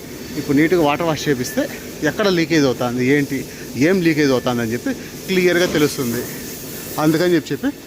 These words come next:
వాటర్ వాష్ చేపిస్తాను నేను. ఇప్పుడు దీనికి మూడు వందలు, కడుపు కాలుతుంది, కానీ తప్పడం లేదే. ఏం చేద్దాం, ఏం చేయలేం, బాధపడ్డం తప్ప. ఇప్పుడు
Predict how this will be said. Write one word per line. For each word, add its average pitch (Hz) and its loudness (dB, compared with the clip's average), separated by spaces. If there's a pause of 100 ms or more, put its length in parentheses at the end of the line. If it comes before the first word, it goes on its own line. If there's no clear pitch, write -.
(200)
వాటర్ 151 0
వాష్ 156 -2
చేపిస్తాను 120 -4
నేను. 117 -10 (1700)
ఇప్పుడు 151 2
దీనికి 147 2 (120)
మూడు 143 4
వందలు, 143 0 (1400)
కడుపు 139 4
కాలుతుంది, 151 0 (1800)
కానీ 247 2 (300)
తప్పడం 175 2
లేదే. 139 2 (440)
ఏం 151 2
చేద్దాం, 123 0 (600)
ఏం 180 2 (100)
చేయలేం, 165 0
బాధపడ్డం 139 -2
తప్ప. 139 -4 (2750)
ఇప్పుడు 135 -12